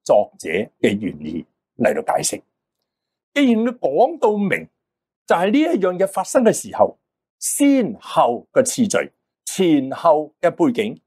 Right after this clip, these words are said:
係噉嘅時候，我哋就一定要按照噉樣嚟到解釋佢。係因為噉樣嘅緣故，我哋好清楚嘅知道，整本啟示錄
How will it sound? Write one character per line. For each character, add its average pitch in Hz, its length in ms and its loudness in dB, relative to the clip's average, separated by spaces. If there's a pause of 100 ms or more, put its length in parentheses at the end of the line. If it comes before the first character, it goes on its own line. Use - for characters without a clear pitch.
係 117 160 0
噉 - 240 -2
嘅 127 100 0
時 - 180 -8
候， - 140 -12 (380)
我 127 200 0
哋 131 80 0
就 95 200 -8
一 175 200 -2
定 113 180 -4
要 101 80 -6 (280)
按 190 100 0
照 170 120 -4
噉 165 240 -6
樣 147 240 -2 (400)
嚟 - 180 0
到 95 60 0 (160)
解 - 60 -10
釋 - 180 -6
佢。 - 160 -14 (920)
係 170 120 -4
因 269 100 0
為 285 80 -2
噉 208 120 -4
樣 254 120 -8
嘅 208 120 0
緣 110 300 -2
故， 156 360 4 (800)
我 147 120 -2
哋 175 80 2
好 127 240 0
清 196 260 -2
楚 - 140 -4 (120)
嘅 107 160 -6
知 - 180 -6
道， 71 180 -8 (1800)
整 254 320 0
本 359 140 2 (340)
啟 - 300 2
示 123 240 -2
錄 90 140 -8